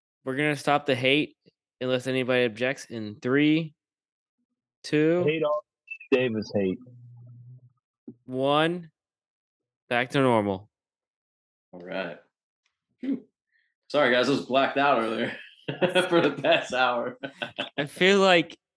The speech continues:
Speaker 1: I, like,
Speaker 2: Dude,
Speaker 1: we
Speaker 2: that
Speaker 1: encompassed. I would, I coulda dug deeper, but I felt like I was, like, it's like a wrestling persona.
Speaker 3: Mm-hmm.
Speaker 1: Like, it's a full, you, it's like a full heel, heel turn.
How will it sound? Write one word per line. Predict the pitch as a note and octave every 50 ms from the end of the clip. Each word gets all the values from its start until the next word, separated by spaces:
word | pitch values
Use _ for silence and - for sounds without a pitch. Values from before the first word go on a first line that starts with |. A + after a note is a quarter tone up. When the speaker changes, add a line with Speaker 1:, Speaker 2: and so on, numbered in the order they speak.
| _ _ _
Speaker 1:
I, | D#3 D#3 D3 B2
like, | A2+ C#3 C#3
Speaker 2:
Dude, | C3+ D3+
Speaker 1:
we | D#3+ D3
Speaker 2:
that | C#3 -
Speaker 1:
encompassed. | D3+ - - D#3 E3+ E3 - E3 C3+ - - - - _ _ _ _
I | D3
would, | D3+ D3+ F3 E3+ -
I | - C3 C3+ B2 B2 B2 - _ _ _ _ - - _ _ _ _ _ _ _ _ _ - C#3 - _ _ _
coulda | - G#3+ G3+ E3 C#3 C#3+ A#2 _ _ _
dug | - C#3 C3 C3+ C3+ A#2 A#2
deeper, | - A#2+ B2+ C3+ - D#3 D#3
but | C#3+ C#3 B2
I | A#2 A2+
felt | A2+ _ F3 D3+ B2 F#2+
like | B2 C3 A#2 -
I | A2+ A2+ A2+ A2+
was, | A2 G#2+ G#2+ G#2+ G#2+ - - _ _ _ _ _ _ - _ _ _ _ _ _
like, | - C#3+ C#3+
it's | C#3+ C#3 B2+
like | E3 D#3
a | C#3
wrestling | A#2+ A2+ B2+ C#3 D#3+ - F#3+ F3+ D#3 B2+
persona. | - A#2 A2 - A#2+ A2 G#2 G2+ G2 G2+ A2+ _ _ _ _ _ _ _ _ _ _ _ _ _
Speaker 3:
Mm-hmm. | F#2+ A#2+ B2 A#2+
Speaker 1:
Like, | A#2+ A#2+ - -
it's | - G#2+ B2
a | B2+ A#2
full, | G#2+ - - - D3 D#3 D#3 D#3+ E3 D#3+ B2
you, | A2 D#3+ E3+ D3+ - -
it's | - A#2+
like | C#3 B2
a | A#2
full | A2 - - D3 D#3+ D#3
heel, | C#3 C3 D3 E3+ E3+
heel | - B2 B2 D#3 E3+ F3
turn. | E3+ C3+ A#2 G2+ F#2 F2